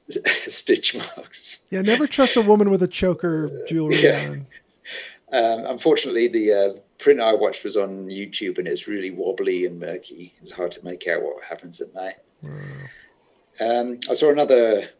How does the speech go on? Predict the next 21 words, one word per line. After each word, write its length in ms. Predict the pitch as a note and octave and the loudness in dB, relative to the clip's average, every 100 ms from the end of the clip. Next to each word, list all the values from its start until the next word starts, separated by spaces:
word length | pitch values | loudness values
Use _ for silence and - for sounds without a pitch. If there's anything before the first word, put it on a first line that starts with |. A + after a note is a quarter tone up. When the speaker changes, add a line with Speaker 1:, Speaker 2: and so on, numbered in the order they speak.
| - | -8
Speaker 1:
Android 400 | B2 C3+ C3+ A2 | -6 4 6 6
Woman 300 | G#2+ C#3 A#2 | 4 0 0
movie 240 | G#2+ G#2 F#2+ | -2 -4 -4
called 240 | - F#2+ | -10 -8
The 80 | - | -6
Tin 260 | - C3 | -4 -4
Girl 300 | A2+ A2 A2+ | 0 2 2
from 160 | C3 C3+ | 2 -4
nineteen 320 | A2+ G#2+ A2 | -8 -8 -10
seventy. 840 | G#2 - B2 C3+ B2 D#3+ E3 E3+ _ G2+ | -8 -4 -4 -4 -8 -6 -8 -10 _ -6
Uh, 140 | G2 | -2
this 180 | G#2 - | -2 -4
is, 160 | F#2 | -4
uh, 320 | F#2+ F#2+ F#2 - | -2 -2 -2 -8
an 80 | |
Italian 520 | F2+ - G2+ A2+ B2 B2+ | -12 -8 0 2 2 0
one 300 | C3+ D3 C3 | -4 -6 -4
by, 320 | A2 G#2 G2 | 0 4 4
uh, 260 | F#2 F#2 | 2 -2
Marcello 920 | F#2 G2 - G#2+ G#2+ G#2+ G#2+ G2+ G2 - - | -4 -6 -8 -4 0 2 2 2 0 -4 -4
Aliprandi. 800 | A2 G2+ - A2 A2+ A2+ A#2 - | -4 -4 -6 -10 -8 -6 -6 -8